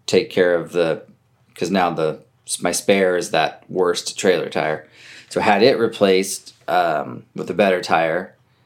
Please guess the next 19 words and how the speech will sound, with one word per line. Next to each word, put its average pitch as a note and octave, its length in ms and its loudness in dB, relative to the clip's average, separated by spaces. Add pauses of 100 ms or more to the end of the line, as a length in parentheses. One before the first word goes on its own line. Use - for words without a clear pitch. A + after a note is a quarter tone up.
(240)
And F#2+ 240 -2
then, F2 840 -4
um, D#2+ 680 -8 (1800)
I F#2 120 0
changed G#2 320 0
that F#2 220 2
on F2 140 -2
the E2+ 80 -10
trailer F2 320 0
myself E2+ 760 -2 (160)
just - 300 -10
because D#2+ 360 -4
I'm D2 280 -10 (720)
weird G2 260 4
like F2+ 220 0
that. E2+ 420 0 (880)
And A2 400 2
then, G#2 340 4
uh, D#2 800 -2